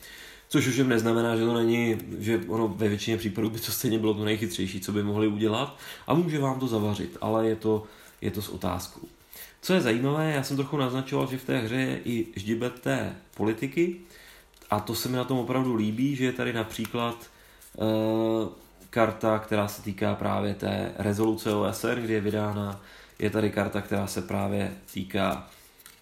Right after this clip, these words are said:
Eisenhowera, Ike is not pleased. A to jsou karty, které vám většinou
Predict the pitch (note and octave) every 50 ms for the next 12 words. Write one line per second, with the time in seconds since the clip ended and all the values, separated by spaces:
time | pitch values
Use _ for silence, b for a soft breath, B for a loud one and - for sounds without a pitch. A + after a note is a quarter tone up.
0 | - - G#2 G#2+ G#2+ B2+ C3 A2+ A#2 A2+ A2+ A2+ A2 G#2 G#2 G2+ G2+ - - -
1 | - G2+ G#2 G#2 G2+ - - G2+ G2 G2+ G#2 G2+ G2 - - - - G#2+ G#2 A2
2 | - - - - - B B B B B B B B B B - G#2+ B2 B2+ F3
3 | E3+ E3+ - C#3 C3 - D3 C#3 C#3 C#3+ C#3 C#3 C#3 C#3 C3+ B2 A2+ A#2 A#2 -
4 | - B2+ C3 C3 C3 C3 C3 B2+